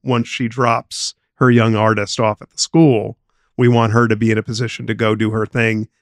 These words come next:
be convenient, come back when that kid's a little more proficient and a little happier.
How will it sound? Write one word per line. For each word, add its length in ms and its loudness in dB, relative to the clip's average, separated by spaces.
be 100 -2
convenient, 560 -2
come 240 0
back 320 -2
when 140 -4
that 160 -4
kid's 420 -4
a 60 -14
little 180 2
more 200 2
proficient 640 -4
and 240 2
a 60 0
little 200 0
happier. 460 -4